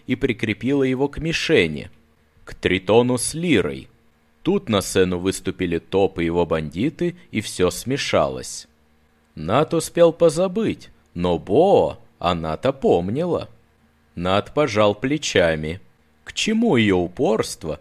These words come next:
если свисток все равно растоптан под каблуками? «Чего ты хочешь?» проворчал он. «Мы не можем это сделать.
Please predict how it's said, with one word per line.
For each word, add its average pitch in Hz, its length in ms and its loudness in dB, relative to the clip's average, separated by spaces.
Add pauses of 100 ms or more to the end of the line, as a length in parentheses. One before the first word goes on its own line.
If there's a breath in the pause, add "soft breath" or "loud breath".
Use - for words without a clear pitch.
(140 soft breath)
если 98 340 -4
свисток 92 560 0
все - 220 -4
равно 123 340 0
растоптан 151 640 -2
под 139 220 -6
каблуками? 147 800 0 (580)
«Чего 135 440 2
ты 151 160 2
хочешь?» - 720 2 (260)
проворчал 87 760 -2
он. 95 240 -2 (580)
«Мы 101 220 2
не 156 160 4
можем 131 460 6
это 98 240 6
сделать. 85 580 2